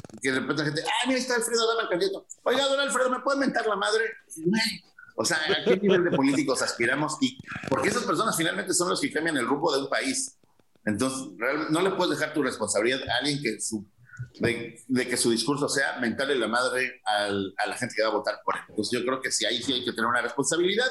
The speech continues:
y que si quieres cambiar las cosas, puedes hacerlo sin necesidad de involucrarte en un partido político. Hay sociedades civiles y hay movimientos que puedes hacer y cambiar las cosas, porque sí soy una persona muy involucrada con la sociedad. O sea, he hecho como parte de las cosas que se hacen en los videos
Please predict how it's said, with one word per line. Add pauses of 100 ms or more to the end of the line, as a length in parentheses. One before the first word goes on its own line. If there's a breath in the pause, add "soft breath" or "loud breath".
(640 loud breath)
y
que
si
quieres
cambiar
las
cosas,
puedes
hacerlo
sin
necesidad
de
involucrarte
en
un
partido
político.
Hay
sociedades
civiles
y
hay
movimientos
que
puedes
hacer (320 loud breath)
y
cambiar
las
cosas,
porque
sí
soy
una
persona
muy
involucrada
con
la
sociedad.
O
sea,
he
hecho
como
parte
de
las
cosas
que
se
hacen
en
los
videos